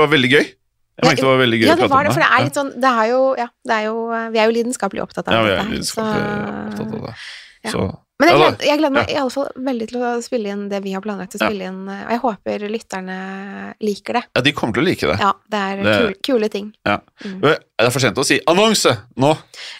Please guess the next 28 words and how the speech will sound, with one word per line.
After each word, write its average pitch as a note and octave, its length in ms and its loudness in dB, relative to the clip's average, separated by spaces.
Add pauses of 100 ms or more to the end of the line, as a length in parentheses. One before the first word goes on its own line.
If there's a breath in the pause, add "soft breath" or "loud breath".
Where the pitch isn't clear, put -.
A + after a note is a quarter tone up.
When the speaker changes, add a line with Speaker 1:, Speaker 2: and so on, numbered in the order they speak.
Speaker 2:
Er A#3 140 4
kanskje D4+ 240 2
det, C#4 100 6
men D4+ 100 2
kan, D4+ 120 0
vi D4+ 100 2
kan D#4 160 0
skrive B3+ 320 -2
det G#3+ 120 -6
sikkert G3+ 280 -6
i G3 40 -2
Speaker 1:
Ja, B2+ 120 2
vi - 80 0
må - 20 0
skrive G#3 300 -2
det. - 80 -10
Speaker 2:
episodebeskrivelsen. - 560 -10
Speaker 1:
Så - 60 -4
kan B2 120 2
det F#2+ 120 -4
være F#2+ 120 0
at A#2 60 -6
Håkon G2 340 -2
må G#2 160 0
inn F#2+ 160 -2
og G2+ 140 -4
klippe, - 480 -4
stakkar. - 400 0